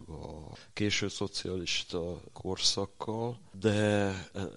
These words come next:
van egy döntő különbség, amit nem lehet eléggé hangsúlyozni, hogy Magyarország úgy jutott ebbe az állapotba, hogy, ö,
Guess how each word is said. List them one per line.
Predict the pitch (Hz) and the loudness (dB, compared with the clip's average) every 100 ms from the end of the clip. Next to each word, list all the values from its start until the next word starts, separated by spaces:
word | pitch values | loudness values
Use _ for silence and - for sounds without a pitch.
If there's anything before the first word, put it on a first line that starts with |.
| 76 | -10
van | 87 110 | -4 0
egy | 95 | 2
döntő | 98 101 - | 2 0 -2
különbség, | 90 98 92 80 - - | -6 -4 -4 -6 -8 -8
amit | 71 | -8
nem | 87 92 85 | -4 -2 -2
lehet | 80 80 76 - - | -2 -4 -6 -14 -10
eléggé | 85 85 82 80 | -4 -4 -4 -6
hangsúlyozni, | 87 92 85 - 65 78 65 - 73 85 120 - - - - - - - | -6 -6 -6 -10 -10 -10 -8 -8 -8 -10 -12 -16 -20 -20 -18 -14 -14 -16
hogy | - 82 87 | -12 -6 -2
Magyarország | 90 104 95 82 82 - 78 82 87 90 87 65 80 | 0 0 0 0 0 0 0 -2 -2 -4 -6 -10 -6
úgy | 92 98 | -4 -2
jutott | 90 82 - 78 85 | -4 -6 -8 -8 -8
ebbe | 80 80 69 | -8 -8 -10
az | 76 | -8
állapotba, | 78 85 87 - 104 104 110 120 139 - - - - - - - | -4 -2 -4 -4 -8 -6 -4 -4 -6 -12 -20 -20 -20 -20 -20 -20
hogy, | - 120 123 127 127 - | -10 -4 -2 -2 -6 -6
ö, | 127 131 127 127 | -4 -2 -2 -4